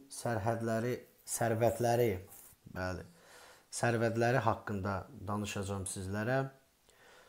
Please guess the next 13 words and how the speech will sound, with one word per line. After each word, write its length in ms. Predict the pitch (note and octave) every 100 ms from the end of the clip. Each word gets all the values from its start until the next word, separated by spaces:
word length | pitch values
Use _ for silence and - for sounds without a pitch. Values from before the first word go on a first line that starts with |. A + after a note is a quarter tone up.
| - _ _
Ə, 100 | A2+ A2 A2 G#2+ G#2+ G#2+ G#2 A2
yaxın 320 | C3 F#3 F3+
oturun, 460 | D#3+ D3+ D3+ D3+ D3 - _ -
milyonluq, 1120 | B2 B2+ B2+ B2+ B2 B2+ C3 B2+ C3+ D#3+ D#3+ A#2+
yüz 320 | B2+ D3+ B2
milyonluq 840 | B2 A#2 A#2 A2+ A2+ A#2 C3 - - _ _ _ - - _ _ -
rüşvət, 540 | A2+ G#2+ - D3 E3 -
korrupsiya 540 | A#2 A#2 C3+ - A2
nəticəsində 960 | G#2+ G2+ G#2 A2 G#2 - G#2+ G#2 B2 B2+ B2+ A2+ - _ - - - - A2+
Azərbaycan 560 | B2 B2+ D3 C#3+ F#3+
xalqından 560 | - E3+ D3+ D#3 D#3 D#3+
oğurlanmış 720 | D#3 C3+ C3+ C3+ C3+ D3 D3 - - _ _ _
sərvətləri, 760 | - A2+ G#2+ G#2 - G2+ G#2+